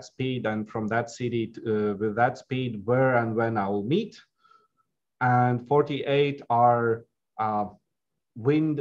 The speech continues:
is blowing, uh, in that direction. The sailing boat has a motor.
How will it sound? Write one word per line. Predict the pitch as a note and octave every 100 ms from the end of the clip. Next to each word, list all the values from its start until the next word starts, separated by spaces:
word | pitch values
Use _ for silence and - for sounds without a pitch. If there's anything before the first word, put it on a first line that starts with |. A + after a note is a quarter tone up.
| C3+
is | C3 A2+ A2+
blowing, | B2+ C3 B2+ B2+ B2 A#2+ - - -
uh, | A2 G#2 G#2 G2+ G2 _ _ _ A#2+
in | A2
that | A#2 A#2 -
direction. | A2+ A#2+ F#3 - D#3+ C#3
The | A#2 C3
sailing | B2+ B2+ A#2
boat | A2 A2+ A2 -
has | A2+ G#2
a | G#2
motor. | C3 F3+ F3 D#3+ D#3 D3 C3 G#2